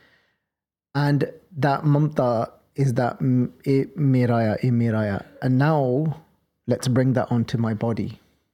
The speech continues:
So to be looking through that lens of, to be blemished with maya, where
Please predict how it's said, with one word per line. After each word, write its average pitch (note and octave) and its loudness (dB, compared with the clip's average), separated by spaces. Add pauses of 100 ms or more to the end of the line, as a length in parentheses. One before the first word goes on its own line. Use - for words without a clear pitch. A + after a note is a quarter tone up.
(1500)
So C#3+ 0
to D3 0
be F#3+ 0
looking E3 2
through D3 0
that C3+ -2
lens B2 0 (220)
of, A#2 -4 (920)
to D3+ -2
be F#3 2
blemished C3 -4
with A#2 -2
maya, A#2 -2 (1000)
where B2+ 0